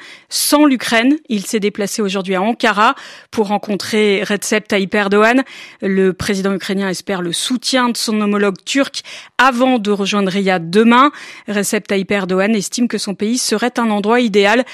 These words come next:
pour accueillir des pourparlers sur l'Ukraine. Quant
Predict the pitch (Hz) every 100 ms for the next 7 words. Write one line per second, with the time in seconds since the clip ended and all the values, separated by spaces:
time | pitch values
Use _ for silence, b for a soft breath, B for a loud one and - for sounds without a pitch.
0 | B B - 214 - 262 262 262 254 233
1 | 254 269 202 165 262 - 269 - 214 202
2 | 226 247 - - - 277 247 233 - 277
3 | 269